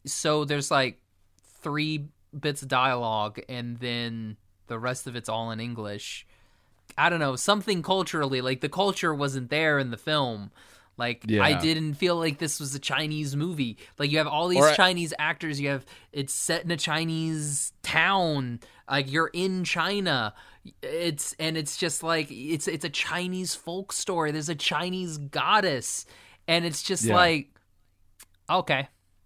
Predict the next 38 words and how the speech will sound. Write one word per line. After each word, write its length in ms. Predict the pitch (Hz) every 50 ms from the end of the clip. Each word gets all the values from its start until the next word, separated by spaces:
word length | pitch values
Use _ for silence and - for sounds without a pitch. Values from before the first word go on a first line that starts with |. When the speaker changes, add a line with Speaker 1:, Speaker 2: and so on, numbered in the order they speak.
| _ _ _ _ _ _ _ -
Speaker 1:
this 160 | 123 - -
is 100 | 139 131
a, 100 | 139 131
this 200 | 120 127 120 139
is 100 | 143 131
just 140 | 139 127 139
Speaker 2:
Yeah. 80 | 151
Speaker 1:
a 40 | 143
movie." 360 | 147 156 139 113 101 110 - _ -
It's, 440 | - 131 127 120 - - - - - _
it, 200 | - 151 147 139
Speaker 2:
Yeah. 200 | 123 131 143 135
Speaker 1:
it 20 | 113
didn't 280 | 170 165 160 170 156
feel, 580 | - - - 180 175 175 175 180 175 170 170 156
it 100 | 151 143
didn't 260 | 156 160 156 156 139
have 720 | - - 127 127 135 147 151 156 151 147 139 135 - - _ - - - _ _ _ 143
any 180 | 143 139 131
gravitas 880 | 117 - - 113 120 120 139 151 156 151 160 165 156 160 160 151 - - -
to 200 | 160 160 160 156
it. 260 | 156 156 156 151 - - - - - _ -
I 120 | 139 151
felt 220 | 147 - 180 180 175
like 180 | 175 170 151 -
they, 300 | 160 151 143 135 131 127
they 240 | 127 - 135 131
tried. 840 | 123 - - - - 135 127 135 147 156 160 160 170 170 175 175 196 - _ _ _ _
I 40 | 127
mean, 160 | 139 143 139
like, 160 | 139 139 135 -
there 120 | 170 165
were, 160 | 165 151 147 - - -
you 160 | 151 143 143
know, 200 | 139 139 135 - 127
some 340 | - - - 143 147 151
traditional 460 | 147 - 170 147 156 143 - 160 139 -
outfits 640 | 131 131 139 139 - - 190 190 185 - - -